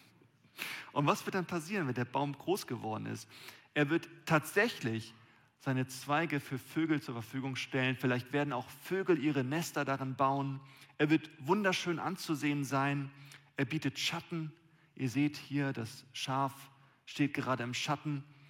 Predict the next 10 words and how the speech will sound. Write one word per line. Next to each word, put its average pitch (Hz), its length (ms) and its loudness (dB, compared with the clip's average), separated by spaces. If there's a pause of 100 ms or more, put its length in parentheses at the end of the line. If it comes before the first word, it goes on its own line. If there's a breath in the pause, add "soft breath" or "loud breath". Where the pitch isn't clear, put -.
(280 loud breath)
Er 151 100 4
wird 180 160 4
total 226 460 0
gut 247 240 -6
sein 131 280 0
für 147 140 -2
die 156 140 -2
ganze 220 360 -2
Umgebung. 175 640 0 (680 loud breath)
Und, 175 320 2